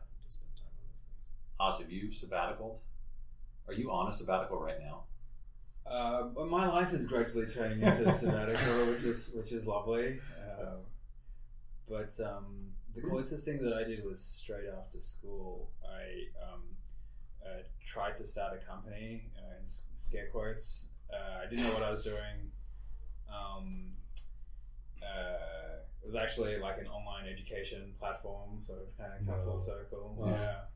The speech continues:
Speaker 3: But I, like, my version of this was, like, first thing that I did was I go, I went and incorporated because, you know, I felt
Speaker 2: Yeah,
Speaker 3: like
Speaker 2: yeah.
Speaker 3: that was the most
Speaker 2: Progress.
Speaker 3: important thing to do. And then I spent six months programming without showing anybody what I was working on or talking to anybody.
Speaker 1: Yeah.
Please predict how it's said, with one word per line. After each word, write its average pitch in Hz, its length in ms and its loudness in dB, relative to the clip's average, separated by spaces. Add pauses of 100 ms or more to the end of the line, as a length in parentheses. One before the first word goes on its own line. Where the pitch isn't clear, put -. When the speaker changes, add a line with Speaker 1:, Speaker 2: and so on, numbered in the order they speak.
(400)
Speaker 3:
But 117 200 4
I, 120 220 6
like, 117 400 2
my 123 220 2
version 143 380 6
of 113 120 4
this 104 360 -2
was, 98 280 -6
like, 92 300 -4 (280)
first 147 260 2
thing 135 160 2
that 113 140 6
I 104 80 2
did 98 360 -2
was 95 160 -6
I 95 100 -6
go, 101 340 -6
I 101 120 -6
went 104 160 -6
and 95 80 -6
incorporated 98 600 -6 (160)
because, - 420 -8
you - 60 -8
know, - 120 -10
I - 80 -12
felt - 140 -6
Speaker 2:
Yeah, 98 100 2
Speaker 3:
like 110 80 8
Speaker 2:
yeah. - 80 2
Speaker 3:
that - 60 -2
was - 120 -6
the - 180 2
most - 200 -2
Speaker 2:
Progress. 87 500 4
Speaker 3:
important - 0 -
thing 107 80 -4
to 107 80 -2
do. - 60 -6 (480)
And 113 160 0
then 127 100 -2
I 123 120 2
spent 117 300 0
six 113 260 -4
months 107 240 0
programming 107 640 -4 (260)
without 104 320 -4
showing 98 480 -4 (520)
anybody 95 480 -4
what 104 140 -4
I 95 60 -2
was 104 100 -4
working 107 320 0
on 104 240 -4
or 95 60 -6
talking 117 260 2
to 107 140 -4
anybody. 95 520 -4
Speaker 1:
Yeah. 98 120 4